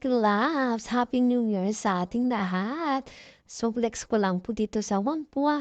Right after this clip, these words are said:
Hong Kong. Ang pinakamagandang tanawin dito, may naguhuwis po siya,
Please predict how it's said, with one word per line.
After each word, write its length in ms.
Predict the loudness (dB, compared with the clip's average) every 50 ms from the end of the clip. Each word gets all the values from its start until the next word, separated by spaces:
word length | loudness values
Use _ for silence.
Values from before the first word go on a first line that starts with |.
| -2
Hong 240 | -4 -4 -4 -4 -6
Kong. 640 | -4 -2 0 0 2 2 2 0 0 0 0 -2 -2
Ang 160 | 0 0 2
pinakamagandang 1040 | 4 4 4 4 2 2 0 0 0 0 0 -2 -2 -2 -2 -2 -2 -2 -4 -4 -2
tanawin 480 | -2 0 0 0 2 2 0 0 -2
dito, 320 | -2 -4 -4 -4 0 2 4 4 6 4 4 2 -2 -6 -12 -16 -16 -12 -4 0
may 160 | 2 4 4
naguhuwis 800 | 4 4 2 2 0 -2 0 2 2 2 2 2 0 -2 -6 -8
po 160 | -4 -4 -4
siya, 240 | -2 -2 -2 -4